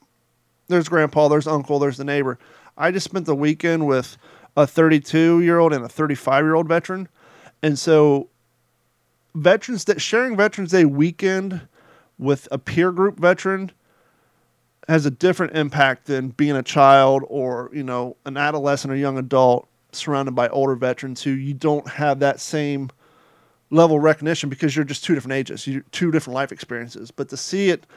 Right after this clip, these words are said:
especially when you're actually older than the veterans, it has a whole different, you know, meaning, and it's, it's,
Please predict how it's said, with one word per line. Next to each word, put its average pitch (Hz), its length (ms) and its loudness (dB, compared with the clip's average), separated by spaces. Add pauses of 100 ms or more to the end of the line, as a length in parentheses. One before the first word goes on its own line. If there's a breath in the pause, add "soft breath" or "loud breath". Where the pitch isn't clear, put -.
(140)
especially 190 340 2
when 156 100 -2
you're 160 100 2
actually 151 260 -2
older 170 280 6
than 123 140 -6
the 110 60 -8
veterans, 113 480 -10 (560 soft breath)
it 147 100 -2
has 160 220 2
a 131 60 0
whole 165 200 2
different, 139 440 -4 (100)
you 143 100 -2
know, 117 320 -8 (220)
meaning, 147 400 -2
and 131 80 -6
it's, - 160 -12
it's, 139 220 -10